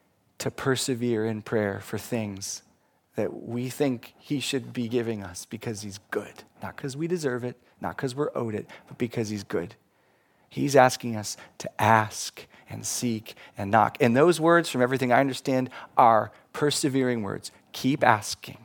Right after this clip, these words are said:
keep seeking, keep knocking, again and again and again and again. So what have you given up on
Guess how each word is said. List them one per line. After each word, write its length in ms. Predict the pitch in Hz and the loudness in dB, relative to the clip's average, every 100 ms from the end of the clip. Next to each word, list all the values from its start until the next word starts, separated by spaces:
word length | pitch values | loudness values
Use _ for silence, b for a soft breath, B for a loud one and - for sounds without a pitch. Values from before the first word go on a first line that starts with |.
| B B - | B B -10
keep 360 | - 139 156 | -2 -2 -2
seeking, 600 | - 131 107 - 98 107 b b | -4 -4 -4 -6 -12 -12 b b
keep 340 | - 131 147 131 | -6 -2 -2 0
knocking, 600 | 120 110 - - 135 - _ _ _ _ _ - | 0 0 -6 -18 -20 -20 _ _ _ _ _ -20
again 480 | 113 - 139 123 117 | -4 2 2 2 -4
and 120 | 113 | -8
again 460 | 101 107 120 113 113 | -8 -4 -4 -4 -6
and 100 | 107 | -10
again 280 | 101 104 101 | -8 -8 -6
and 120 | 98 | -8
again. 320 | 95 - 113 _ _ b b b b - | -10 -14 -18 _ _ b b b b -16
So 260 | - 104 B B | -8 -8 B B
what 260 | 123 143 175 | 2 6 6
have 160 | 190 | 4
you 160 | 190 196 | 2 4
given 280 | 190 180 180 | 4 4 4
up 220 | 175 - | 4 4
on 300 | 110 98 | 0 -4